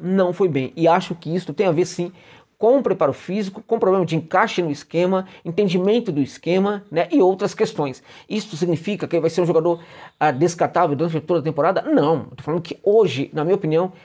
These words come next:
ele não foi tão bem assim. Teve, acho que, algumas questões ali, ah, assim, quando o São Paulo passava bem para o campo de ataque, se aproximava ali do, do terço final, aí o Nicão parece que não conseguia mais, né? O funcionamento do futebol dele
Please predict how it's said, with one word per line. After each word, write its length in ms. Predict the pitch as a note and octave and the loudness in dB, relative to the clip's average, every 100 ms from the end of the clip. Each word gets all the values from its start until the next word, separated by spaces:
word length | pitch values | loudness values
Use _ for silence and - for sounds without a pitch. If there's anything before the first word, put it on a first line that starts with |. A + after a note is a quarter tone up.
| _ - | _ -4
ele 260 | G3+ A3 G#3 | 0 2 2
não 220 | G3+ G#3+ | 2 2
foi 220 | - G3+ | 0 0
tão 180 | G3 F#3 | 0 0
bem 220 | F3+ F#3+ | 0 0
assim. 260 | F#3+ - B2 | -2 -6 -2
Teve, 260 | G#3+ A#3 | 0 2
acho 200 | F#3 F3 | 2 0
que, 40 | - | -4
algumas 360 | C#3+ E3+ F3 | -2 -2 -4
questões 360 | - D3+ E3 D3+ | -6 -4 -2 0
ali, 280 | C3 D#3+ E3 - - - - | 0 -2 -6 -18 -20 -18 -2
ah, 400 | D3 D3 C#3+ - | 2 4 4 2
assim, 300 | - D#3 - _ _ _ | -4 -4 -8 _ _ _
quando 300 | - E4 D#4 | 2 4 4
o 60 | B3 | 2
São 140 | A#3+ | 2
Paulo 200 | A3+ A3 | 2 2
passava 600 | G#3+ B3+ - - A3+ F#3+ | 0 -2 0 2 2 4
bem 200 | C#3 E3 | 2 0
para 120 | E3 | 0
o 40 | - | -2
campo 100 | D3+ | -2
de 80 | C#3 | -2
ataque, 240 | C3+ - | -2 -2
se 60 | F#3+ | -4
aproximava 560 | F#3 - E3+ D3 E3+ | -2 -2 2 2 2
ali 100 | D3+ | 0
do, 180 | C#3+ - - - - C#3+ | -2 -8 -18 -20 -18 -14
do 80 | |
terço 260 | C3+ D#3+ - | -4 -4 -4
final, 400 | - C#3+ E3 D#3+ | -2 0 0 2
aí 160 | F3 F#3+ | 2 2
o 40 | |
Nicão 260 | F3 E3+ E3+ | 0 -2 0
parece 320 | D3+ D#3+ D#3+ | 0 -2 -4
que 320 | - E3 D#3+ _ | -6 -6 -6 _
não 260 | F3 G3+ F#3+ | -2 0 2
conseguia 480 | F#3 F3+ D3 B2+ | 0 -2 -2 -2
mais, 360 | A#2 F2+ - - | -2 -4 -10 -4
né? 220 | C3+ E3 - - - - | -2 -2 -4 -20 -16 -4
O 80 | D3 | -2
funcionamento 640 | F#3 F3 F3 E3 G3 - | 0 0 2 2 0 -2
do 300 | C3+ C#3 C3 - | -6 -4 -6 -6
futebol 360 | - D#3 C#3 | -4 0 0
dele 300 | B2+ E3 F3 | 0 -2 -4